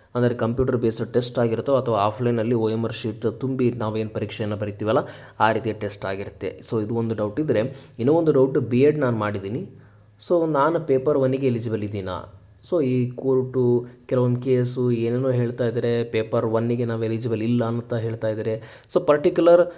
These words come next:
ಆ, ಈ ಒಂದು ನೋಟಿಫಿಕೇಷನಲ್ಲಿ ಬಿ ಎಡ್ ಮಾಡಿದವರು ಪೇಪರ್ ಒನ್ ಬರೀಲಿಕ್ಕೆ ಎಲಿಜಿಬಲ್ ಇದ್ದಾರಾ ಇಲ್ವಾ ಅನ್ನೋದ್ರ ಬಗ್ಗೆ ನಿಮಗೆ ಮಾಹಿತಿ ಸಿಗುತ್ತೆ.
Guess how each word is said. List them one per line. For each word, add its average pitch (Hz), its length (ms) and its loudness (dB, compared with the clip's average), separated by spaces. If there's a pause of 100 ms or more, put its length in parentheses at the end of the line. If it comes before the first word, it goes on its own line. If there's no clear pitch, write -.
(200)
ಆ, 110 360 4
ಈ 185 200 4
ಒಂದು 151 240 2
ನೋಟಿಫಿಕೇಷನಲ್ಲಿ 110 840 -4
ಬಿ 120 260 0
ಎಡ್ 156 160 6
ಮಾಡಿದವರು 110 560 -2
ಪೇಪರ್ 113 440 0
ಒನ್ 117 360 0
ಬರೀಲಿಕ್ಕೆ 113 600 -2
ಎಲಿಜಿಬಲ್ 110 400 -2
ಇದ್ದಾರಾ 127 400 2
ಇಲ್ವಾ 131 420 0
ಅನ್ನೋದ್ರ 110 460 -2
ಬಗ್ಗೆ 104 300 -6
ನಿಮಗೆ 107 180 -6
ಮಾಹಿತಿ 104 420 -6
ಸಿಗುತ್ತೆ. - 500 -4